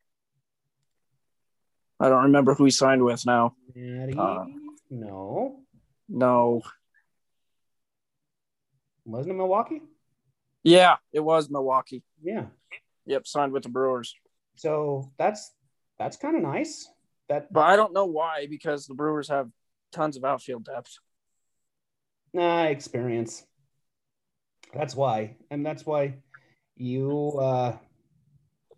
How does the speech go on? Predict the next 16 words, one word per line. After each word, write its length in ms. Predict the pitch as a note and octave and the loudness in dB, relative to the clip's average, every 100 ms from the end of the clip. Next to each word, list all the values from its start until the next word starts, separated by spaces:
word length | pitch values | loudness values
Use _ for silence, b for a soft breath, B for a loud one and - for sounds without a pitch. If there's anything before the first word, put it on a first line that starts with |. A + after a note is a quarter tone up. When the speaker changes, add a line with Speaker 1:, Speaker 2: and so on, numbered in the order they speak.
| _ | _
Speaker 1:
Well, 280 | G3+ G3+ F#3 | 6 6 8
in 160 | C#4+ D4+ | 6 4
center 300 | - A#3+ A3+ | 4 4 4
field, 280 | G#3+ A#3 | 4 2
you 60 | F3+ | 2
got 180 | F#3+ F3 | 2 2
Lorenzo 380 | F3 G3 F#3 E3 | 0 -2 -2 -6
Cain, 360 | - G3 F#3 | -4 -4 -4
and 120 | E3 | -4
in 80 | D3 | -4
right 240 | C#3+ F#3 - | 0 0 0
field, 260 | C3 D3+ | -16 -16
you 80 | C#3 | -6
got 220 | D3+ C3+ - _ _ _ | -2 -2 -4 _ _ _
Christian 400 | - E3+ E3+ D3 | -2 -2 -2 -4
Yelich. 460 | C3+ D#3 B2+ C3 - | 0 2 2 -4 -8